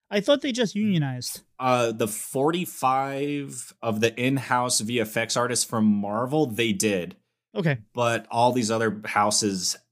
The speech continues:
Speaker 2: haven't. So that's, that's where the problem lies. 'Cause at the end credits of Ant-Man Quantumania, there's, like, fourteen or fifteen animation houses. 'Cause they had,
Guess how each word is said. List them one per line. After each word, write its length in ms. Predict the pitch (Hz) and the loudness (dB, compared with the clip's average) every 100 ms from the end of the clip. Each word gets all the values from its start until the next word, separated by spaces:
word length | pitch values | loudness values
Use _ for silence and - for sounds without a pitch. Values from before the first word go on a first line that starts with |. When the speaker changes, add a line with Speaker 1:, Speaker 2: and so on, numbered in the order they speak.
| _ _ _ | _ _ _
Speaker 2:
haven't. 380 | - 107 87 73 - | 0 0 0 -6 -4
So 160 | - | -2
that's, 480 | 98 110 113 - - _ _ _ | 0 -2 0 0 0 _ _ _
that's 220 | - 131 147 | -4 -2 2
where 80 | |
the 80 | 107 | 0
problem 480 | - 113 117 110 104 | 2 2 2 2 -2
lies. 420 | 87 85 87 - - - _ _ _ _ _ | -2 -6 -4 -4 -6 -20 _ _ _ _ _
'Cause 220 | - 117 117 | -2 0 0
at 140 | 110 | 0
the 100 | 113 | 0
end 200 | 127 143 | 0 -2
credits 360 | - 131 120 - | 2 2 2 0
of 100 | 107 | 2
Ant-Man 280 | 117 131 | 0 -2
Quantumania, 680 | 110 123 117 107 104 120 135 | -4 -4 0 2 2 0 -4
there's, 220 | 131 135 | -6 0
like, 160 | 120 - | 0 0
fourteen 500 | - 117 113 - 135 | -2 -2 -2 -2 0
or 100 | 107 | 0
fifteen 460 | 107 117 - 147 | 0 0 2 0
animation 540 | 117 113 104 101 107 104 | 2 2 2 2 0 -2
houses. 680 | 98 95 - 92 92 - - _ _ _ | -2 -4 -4 -4 -6 -8 -10 _ _ _
'Cause 140 | 110 104 | -10 -2
they 160 | 113 | 0
had, 680 | 113 135 120 113 110 110 - | 0 -2 -2 0 0 -2 -6